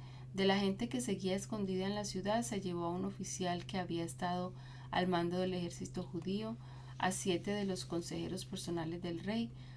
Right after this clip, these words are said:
al secretario principal del comandante del ejército, quien estaba a cargo del reclutamiento,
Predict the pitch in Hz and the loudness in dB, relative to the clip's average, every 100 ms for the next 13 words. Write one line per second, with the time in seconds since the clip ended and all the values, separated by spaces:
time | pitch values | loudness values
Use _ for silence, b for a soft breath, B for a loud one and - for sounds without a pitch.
0 | B 185 185 190 170 170 165 175 180 196 | B 0 2 0 0 0 0 0 -2 -2
1 | 185 175 - 165 175 175 190 175 170 165 | 0 -2 -2 -2 -4 -4 -4 -2 0 -2
2 | 165 185 175 170 175 196 - 226 - 220 | -2 -2 -2 -2 -2 -2 -2 -2 -2 -2
3 | - B B B - - 190 190 - 180 | -4 B B B 0 6 6 6 6 6
4 | 185 185 190 190 202 196 180 180 156 131 | 6 4 2 2 2 2 0 -2 -4 -2
5 | 165 160 156 160 170 180 202 - 254 | -4 -2 -2 0 2 2 2 0 -2